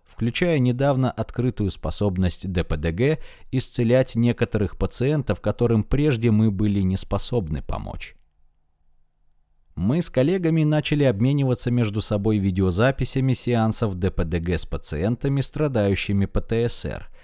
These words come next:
что позволяло нам наблюдать за невероятными улучшениями с каждой неделей. Затем мы начали оценивать их успехи с помощью стандартной оценочной шкалы П Т С Р.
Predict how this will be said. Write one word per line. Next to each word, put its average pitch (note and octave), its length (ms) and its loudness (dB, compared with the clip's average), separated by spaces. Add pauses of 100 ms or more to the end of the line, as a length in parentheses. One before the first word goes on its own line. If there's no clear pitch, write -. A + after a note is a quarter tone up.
(160)
что - 200 -6
позволяло D#2+ 600 2
нам E2+ 200 2
наблюдать E2+ 520 0
за F2 160 0
невероятными F#2+ 960 2
улучшениями G2 880 -2
с - 120 -6
каждой G2 420 0
неделей. G2+ 600 0 (920)
Затем F#2 480 0
мы C#3 220 4
начали C3 420 2
оценивать A#2 720 0
их G2 200 -2
успехи C3 520 -2
с - 80 -2
помощью A#2 500 0
стандартной G2+ 800 0
оценочной E2 680 -2
шкалы D2 400 -4
П D#2 140 -2
Т E2+ 260 -2
С - 100 -4
Р. - 260 -8